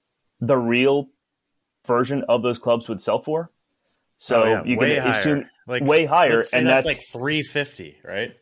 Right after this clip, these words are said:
Speaker 1: Yep.
Speaker 2: That's, like, twelve million, more than that, more than twelve,
Speaker 1: <laughs>
Speaker 2: right?
Speaker 1: Yeah. And that's, that's money, that's revenue that those brands are losing. Um, so
Speaker 2: Mm-hmm.
Speaker 1: even a raid of forty-four thousand pieces sounds like a lot. It's really not in the grand scheme of how much is produced. It's still very,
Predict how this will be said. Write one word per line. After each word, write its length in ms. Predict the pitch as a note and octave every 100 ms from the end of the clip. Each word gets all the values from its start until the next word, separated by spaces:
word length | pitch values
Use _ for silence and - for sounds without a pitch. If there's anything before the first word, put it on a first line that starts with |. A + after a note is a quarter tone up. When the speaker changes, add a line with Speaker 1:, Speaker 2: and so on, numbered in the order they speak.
| _ _ -
Speaker 1:
Yep. 240 | C#3+ D3 _ _ -
Speaker 2:
That's, 140 | C#3
like, 160 | E3 B2
twelve 280 | D#3 D3+ C#3+
million, 300 | D3 C#3+ A2+
more 200 | B2 C3
than 120 | A#2+
that, 240 | A#2+ E2+ _
more 160 | A#2+ B2
than 100 | A#2+
twelve, 400 | D#3 B2 - D3
Speaker 1:
<laughs> 40 | -
Speaker 2:
right? 280 | G2+ B2 -
Speaker 1:
Yeah. 200 | C3+ - _ _ _ _ _ _
And 180 | C#3 C3
that's, 400 | C3+ D3 - - -
that's 300 | A#2+ C3+ C3
money, 440 | B2 B2+ C3 A#2
that's 260 | A2 A2+ -
revenue 360 | A2+ A#2 A2+ A2
that 180 | A2 G2+
those 180 | A2
brands 520 | F#2+ G#2+ G#2+ G#2 G#2 -
are 120 | G2+
losing. 500 | F#2+ F#2+ F2+ D#2 - _ _
Um, 560 | G#2 G2 F#2 F2+ F2+ F#2
so 240 | - - A#2
Speaker 2:
Mm-hmm. 100 | -
Speaker 1:
even 380 | D3+ D3+ D3 - -
a 100 | A#2+
raid 440 | A2+ A2+ A#2 A2+
of 400 | - G#2 G2+ F#2+ _ _ _ _ _ -
forty-four 420 | C3+ B2+ A#2+ A#2
thousand 380 | A2 G#2+ G#2 G#2
pieces 400 | A2 G#2+ A2 -
sounds 280 | - C3+ C3+
like 100 | B2
a 40 |
lot. 280 | A#2+ A#2+ -
It's 180 | A#2 A2
really 160 | A#2+ A2+
not 180 | A2+ A2
in 60 |
the 80 | A2+
grand 240 | A2 G#2+
scheme 240 | - A2 G#2+
of 140 | G2
how 160 | - G2+
much 200 | G#2 -
is 80 | F#2+
produced. 420 | A2+ A2+ B2+ -
It's 140 | - -
still 240 | C3 A#2
very, 560 | G2 G#2 G#2+ G#2 G2+